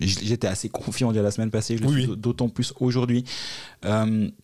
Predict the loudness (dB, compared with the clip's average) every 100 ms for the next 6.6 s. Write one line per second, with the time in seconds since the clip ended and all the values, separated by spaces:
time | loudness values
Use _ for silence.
0 | _ _ _ -6 -2 -2 -2 0 0 0
1 | -4 0 0 0 0 2 4 4 4 2
2 | 2 2 0 0 -2 0 2 2 4 4
3 | 2 2 0 0 2 2 2 0 2 2
4 | 2 0 0 -2 -2 -4 -2 2 2 4
5 | 4 4 2 2 2 0 0 0 0 0
6 | 2 2 2 0 0 0